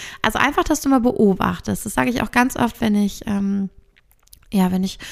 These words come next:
Menschen in Meditationen anleite, dass ich, äh, am Anfang immer sage, „Okay, komm in deinem Körper an, beobachte mal.“ Und dann auch immer zu sagen, nur beobachten,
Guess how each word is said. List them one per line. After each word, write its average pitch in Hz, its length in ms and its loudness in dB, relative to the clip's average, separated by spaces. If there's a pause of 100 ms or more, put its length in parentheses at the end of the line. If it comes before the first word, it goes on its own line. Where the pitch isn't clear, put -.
(180)
Menschen 220 320 4
in 208 200 4
Meditationen 233 680 2
anleite, 220 640 2 (360)
dass - 140 -6
ich, 214 260 2
äh, - 60 -4
am 208 460 2
Anfang 226 400 2
immer 214 100 0
sage, 208 200 -4
„Okay, 269 300 0
komm 208 240 -2
in 202 60 0
deinem 202 180 -2
Körper - 400 -4
an, 208 280 0
beobachte 240 580 0
mal.“ 208 460 2 (520)
Und 214 80 2
dann 220 120 6
auch 220 100 2
immer 247 240 2
zu - 160 -6
sagen, 220 520 2 (1000)
nur 254 320 8
beobachten, 208 920 2